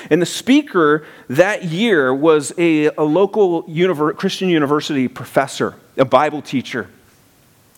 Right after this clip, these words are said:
He was incredible. Incredible gifted speaker, and, and just hearing different stories from students who had taken classes from him, they're just like, "Y-, you take his class, it'll change your life." He was having an impact on young people,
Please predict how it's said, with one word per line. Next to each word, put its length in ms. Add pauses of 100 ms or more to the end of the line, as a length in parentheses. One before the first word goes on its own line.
He 60
was 100
incredible. 640 (500)
Incredible 580
gifted 340
speaker, 600 (260)
and, 220
and 160
just 180
hearing 480
different 240
stories 460
from 160
students 400
who 100
had 220
taken 260
classes 560
from 300
him, 320 (200)
they're 80
just 140
like, 160 (160)
"Y-, 80
you 400
take 300
his 100
class, 380
it'll 180
change 540
your 260
life." 300
He 100
was 120
having 280
an 140
impact 580 (260)
on 200
young 180
people, 420